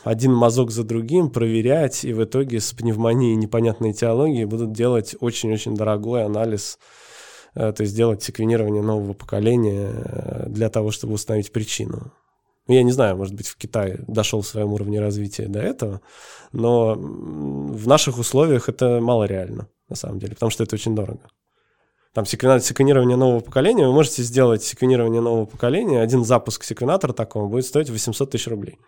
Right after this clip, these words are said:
Ну, то есть, э, э, экономическая, э, э, в-, целесообразность использования, там, такого метода для диагностики, она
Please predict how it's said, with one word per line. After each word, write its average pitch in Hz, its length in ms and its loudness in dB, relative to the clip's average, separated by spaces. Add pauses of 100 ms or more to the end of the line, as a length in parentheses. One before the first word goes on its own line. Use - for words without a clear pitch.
(1500)
Ну, 143 120 4
то 135 80 4
есть, - 240 2
э, 120 60 4
э, 117 560 -2
экономическая, 127 1000 4
э, - 20 -
э, 117 600 -6
в-, 127 640 -12
целесообразность 113 960 2
использования, 101 840 -2
там, - 200 -10
такого 107 300 -4
метода 104 300 -2
для 101 160 -6
диагностики, 110 600 -6
она 110 460 -6